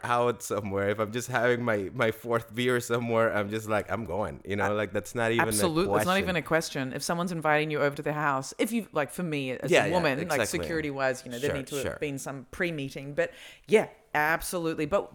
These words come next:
Speaker 2: these
Speaker 1: But,
Speaker 2: days, it's
Speaker 1: but
Speaker 2: like
Speaker 1: these days, it's also like, "I don't really need this right now," you know? Like, and, and I
Speaker 2: Mm-hmm.
Speaker 1: think about it more.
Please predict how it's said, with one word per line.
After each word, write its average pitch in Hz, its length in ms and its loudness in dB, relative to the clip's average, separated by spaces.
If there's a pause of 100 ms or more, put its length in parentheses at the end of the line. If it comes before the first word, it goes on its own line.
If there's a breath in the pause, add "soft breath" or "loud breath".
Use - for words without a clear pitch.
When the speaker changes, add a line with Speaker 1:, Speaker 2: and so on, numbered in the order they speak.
Speaker 2:
these 220 220 2
Speaker 1:
But, 214 80 4
Speaker 2:
days, 165 160 6
it's - 100 -4
Speaker 1:
but 143 80 4
Speaker 2:
like 147 100 2
Speaker 1:
these 151 240 -2
days, 175 200 2
it's 165 140 -4
also 170 240 2
like, 165 260 -4
"I 156 140 -6
don't 175 300 -8
really 85 300 -10
need 69 300 -18
this 87 260 -12
right 113 140 -4
now," 127 240 0
you 139 100 -2
know? 135 160 2
Like, 143 160 2
and, 139 140 0
and 143 140 2
I 139 80 2
Speaker 2:
Mm-hmm. 107 220 -2
Speaker 1:
think 160 160 -2
about 156 220 0
it 139 60 -2
more. 139 140 -4